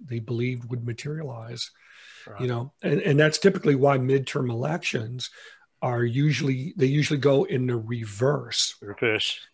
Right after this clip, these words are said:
Speaker 2: to the
Speaker 1: So,
Speaker 2: full term, yeah.
Speaker 1: so if Trump had won re-election, then the midterm election would go toward the Democrats.
Speaker 2: Right.
Speaker 1: If,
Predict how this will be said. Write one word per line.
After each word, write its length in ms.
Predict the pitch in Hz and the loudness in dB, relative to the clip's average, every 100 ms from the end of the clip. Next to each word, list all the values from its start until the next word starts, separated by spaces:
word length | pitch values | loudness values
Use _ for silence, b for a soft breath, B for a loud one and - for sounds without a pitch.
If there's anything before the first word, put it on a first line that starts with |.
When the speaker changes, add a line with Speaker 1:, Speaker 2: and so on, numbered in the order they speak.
| _ | _
Speaker 2:
to 140 | 120 | -10
the 80 | 107 | -6
Speaker 1:
So, 200 | - 151 | 4 8
Speaker 2:
full 100 | 139 | 8
term, 100 | 120 107 120 | 4 -8 -10
yeah. 80 | 107 | -4
Speaker 1:
so 580 | - 160 143 139 147 190 | 4 8 10 8 6 2
if 300 | 165 131 - | 2 2 -2
Trump 440 | - - 180 175 | -6 4 6 6
had 120 | 156 147 | 0 0
won 260 | 139 131 | 2 2
re-election, 880 | 117 123 117 120 120 120 - 127 - b b b - | 2 0 0 0 -2 -6 -10 -12 -18 b b b -12
then 360 | 110 139 135 | 0 4 4
the 80 | 131 | 4
midterm 560 | 127 143 151 - 147 131 | 4 6 4 2 0 0
election 600 | 117 117 120 - 127 117 | -2 -4 -4 -6 -6 -6
would 160 | 117 | -6
go 280 | - 113 113 - | -4 -4 -6 -8
toward 340 | - 110 104 | -8 -8 -8
the 80 | 110 | -8
Democrats. 840 | 110 120 113 - 107 104 120 - B B B 117 | -6 -6 -6 -8 -12 -14 -12 -12 B B B -4
Speaker 2:
Right. 220 | 107 117 | 0 0
Speaker 1:
If, 200 | - | -4